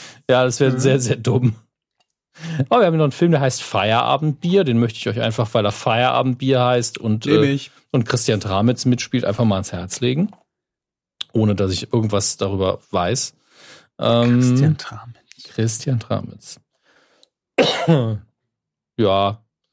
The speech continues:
Speaker 1: ansonsten möchte ich keinen dieser Filme gerade empfehlen. Es gibt noch, ähm,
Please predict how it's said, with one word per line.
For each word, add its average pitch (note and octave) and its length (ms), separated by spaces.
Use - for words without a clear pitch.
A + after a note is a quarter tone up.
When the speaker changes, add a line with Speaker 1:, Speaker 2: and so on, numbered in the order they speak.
Speaker 1:
ansonsten G2+ 800
möchte B2 300
ich - 120
keinen A2 320
dieser G2+ 240
Filme G2+ 340
gerade F#2+ 260
empfehlen. F#2+ 280
Es F#2 120
gibt - 160
noch, A2 200
ähm, F#2+ 460